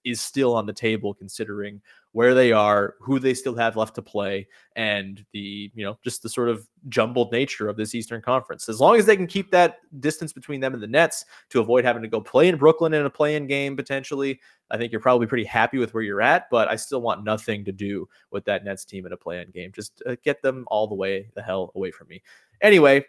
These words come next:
that is, think, I think, gonna leave, uh, things off for today's show. Thank you so much for tuning in. As always, making us your first listen of the day. We'll be back again tomorrow. Again, not sure what the shape of tomorrow's episode will be, but the rest of the week is going to look as follows. We're gonna talk about the Cavaliers and check in on them at some point.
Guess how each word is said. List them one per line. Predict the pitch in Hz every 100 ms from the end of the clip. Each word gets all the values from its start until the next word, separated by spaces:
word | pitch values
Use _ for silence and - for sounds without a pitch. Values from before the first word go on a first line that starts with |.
| -
that | 233 226 208
is, | 170
think, | - 185 170 -
I | 160
think, | 156
gonna | 151 151
leave, | 143 147 127 -
uh, | 143 139 139
things | 151 131
off | 156 170
for | 127
today's | 123 120 117
show. | 175
Thank | 139 123
you | -
so | 127
much | 131 -
for | 127
tuning | - 113 120
in. | 190
As | - 110
always, | - 180 170
making | 127 135 135
us | 120
your | 113
first | 156 156 156
listen | 147 123
of |
the | 120
day. | 165 175 170 - _ -
We'll | 180
be |
back | 196 180 180
again | 175
tomorrow. | - 139 175 180 147
Again, | 143 123 117
not | 165 202
sure | - 180 170
what | 139 113 165 196 170
the | 160
shape | 185 170
of | 143
tomorrow's | 156 147 147
episode | 147 - 143
will | 131
be, |
but | 135 131
the |
rest | 165 220
of | 190
the | 160
week | 175
is | 151
going | 131 143
to | 131
look | 135
as | 123
follows. | - 131 98 64 -
We're | 117
gonna | 113
talk | - 165 156
about | 135 139 123 _ _ -
the |
Cavaliers | - 127 127 120 143 180
and | 135
check | 110 131
in | 123
on | 113
them | 117 151
at | 147
some | 151 139
point. | 147 143